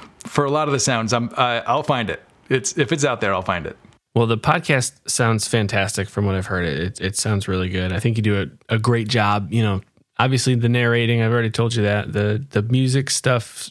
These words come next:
Speaker 2: the music beds sound really good. The, the sound effects
Speaker 1: Thank you.
Speaker 2: add a lot to it. I, I wanna know what your technical setup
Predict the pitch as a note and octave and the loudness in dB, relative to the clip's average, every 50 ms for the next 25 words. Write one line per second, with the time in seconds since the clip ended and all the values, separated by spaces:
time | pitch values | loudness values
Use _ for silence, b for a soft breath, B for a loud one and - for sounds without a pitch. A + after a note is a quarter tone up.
0 | _ _ - A#2+ B2 C3 B2 B2 B2 B2 B2 C3+ B2+ B2+ B2+ B2 B2 B2+ - - | _ _ -2 0 2 2 2 2 0 2 2 2 2 2 2 0 -2 -4 -4 -2
1 | - - B2 B2 A#2+ A#2 A#2+ A#2 A#2 A#2 A2+ A#2 A#2 A2 A2 A2 A2+ A#2+ G2 G2 | 0 2 2 2 4 2 2 2 2 2 2 2 2 2 2 2 2 2 0 0
2 | F#2 - G#2 G2+ - - A2 A2 A2 A2 - - A2 A2+ A2 A#2 A2 - G#2 F#2+ | 0 0 -2 -2 0 0 2 2 2 0 0 0 2 2 2 0 0 0 0 0
3 | G2+ G2 G2+ G#2 G#2 G2 F#2 F#2 F#2+ F2+ - - - G2 F#2+ F2+ F2+ - - B | 0 0 2 2 2 0 0 0 0 -2 -2 -4 -4 -2 -2 -2 -2 -4 -6 B
4 | B B B B B B B B B B B - - A#2+ B2 - - C#3+ D#3 F#3 | B B B B B B B B B B B -2 0 0 0 0 2 2 2 2
5 | A3 G3+ E3 C3+ C3+ C3+ C3+ C3 C#3 C#3+ B2+ - _ _ _ - - B2 B2+ B2 | 2 2 4 4 4 4 4 4 2 0 -2 -4 _ _ _ -2 0 2 2 2
6 | A#2 - B2 A#2 A#2 A2+ A2+ G#2+ G#2 G2 F2+ - _ _ _ - _ _ _ - | 2 2 2 2 4 4 2 2 2 0 -2 -6 _ _ _ -20 _ _ _ -4
7 | - - - - - - A#2 - - A#2+ A2 G#2 G#2 G2+ G2+ F#2+ - - - - | 0 0 0 0 0 -2 -2 0 0 0 2 2 2 2 0 -2 -4 -4 -4 -2
8 | - - G#2+ G2+ G#2 G2+ G2 F#2+ - | 0 0 0 2 2 2 0 0 -4